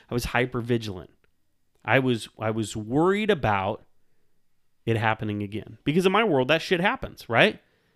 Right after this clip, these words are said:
And then it really did happen. Probably nobody else in the mall is thinking about this. They're getting their shopping. They're focused on other things.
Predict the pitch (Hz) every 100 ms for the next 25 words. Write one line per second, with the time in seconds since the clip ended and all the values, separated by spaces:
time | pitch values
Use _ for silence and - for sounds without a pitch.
0 | - 127 226 190 196 220 208 247 262 110
1 | 110 65 - _ _ _ _ _ _ _
2 | _ _ _ _ _ _ _ _ _ _
3 | _ _ _ _ - - 139 160 180 180
4 | 156 143 131 127 113 110 117 104 101 95
5 | - 95 90 90 - 101 - - _ _
6 | _ _ - 101 117 110 117 - 127 127
7 | 131 110 98 120 120 113 - 110 110 107
8 | 101 113 107 101 -